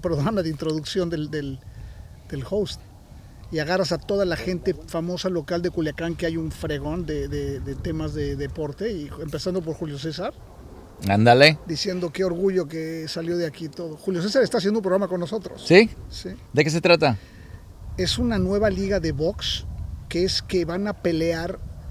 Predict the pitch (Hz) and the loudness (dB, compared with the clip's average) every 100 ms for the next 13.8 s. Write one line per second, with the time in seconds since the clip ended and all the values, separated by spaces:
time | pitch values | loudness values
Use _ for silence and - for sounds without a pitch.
0 | - - - - - 170 - 185 160 156 | -12 -12 -10 -10 -8 -6 -2 -2 -2 -2
1 | 156 151 147 147 151 - 160 147 - - | -2 -2 -4 -4 -6 -6 -6 -6 -6 -6
2 | 175 160 160 156 147 190 180 160 175 185 | -4 -4 -4 -4 0 0 0 0 2 4
3 | 190 202 190 - 156 151 - 185 190 185 | 4 2 0 -2 -4 -4 0 2 2 0
4 | 175 180 196 - 190 170 160 - 190 185 | -2 0 0 -2 0 2 2 0 -2 -2
5 | 156 175 160 156 160 147 160 190 208 190 | -2 0 0 0 -2 -2 4 4 4 2
6 | 180 - 175 160 170 185 - - 107 110 | 2 2 -2 0 0 -2 -2 2 4 4
7 | 98 170 160 190 196 185 190 180 190 175 | 2 0 2 2 2 6 4 4 2 2
8 | 165 185 180 - 123 - - - 123 127 | 0 0 -2 -4 -8 -8 -10 2 4 4
9 | 131 - 135 147 143 160 151 139 123 139 | 0 2 4 6 6 6 6 4 4 2
10 | 98 - - - - - 175 208 254 202 | 2 -2 -8 -8 -10 -6 0 0 0 0
11 | 185 185 175 180 156 202 175 180 175 339 | 0 0 0 0 0 -2 -2 0 2 0
12 | 508 - 117 113 110 156 151 170 170 180 | -2 0 2 2 0 -2 -2 -2 -2 -2
13 | 175 175 175 143 - - 113 | 0 0 -2 -6 -10 -2 0